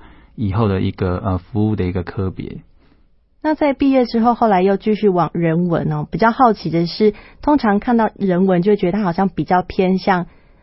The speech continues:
Speaker 2: 文学院，但是文学院这个跟你后来在任职当精神科医师有什么紧密的连结吗？
Speaker 1: 呃，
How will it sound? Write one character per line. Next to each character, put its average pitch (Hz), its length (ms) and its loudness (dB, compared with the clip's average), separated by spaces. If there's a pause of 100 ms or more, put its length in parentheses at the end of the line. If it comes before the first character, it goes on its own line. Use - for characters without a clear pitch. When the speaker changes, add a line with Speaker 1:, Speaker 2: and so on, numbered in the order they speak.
(160)
Speaker 2:
文 180 260 4
学 160 320 0
院， 180 300 0 (220)
但 320 120 2
是 330 120 2
文 226 240 4
学 220 120 0
院 214 160 4
这 254 120 2
个 208 60 2
跟 214 360 0 (240)
你 175 120 0
后 226 160 0
来 180 240 2
在 196 180 0
任 196 260 2
职 160 220 -4
当 180 300 2
精 196 200 2
神 170 180 0
科 180 160 -2
医 175 160 -4
师 - 160 -6
有 170 120 0
什 170 180 -4
么 151 280 -2 (520)
紧 180 180 0
密 214 120 4
的 190 120 2
连 160 260 0
结 156 240 -4
吗？ - 240 -8 (640)
Speaker 1:
呃， 110 400 -2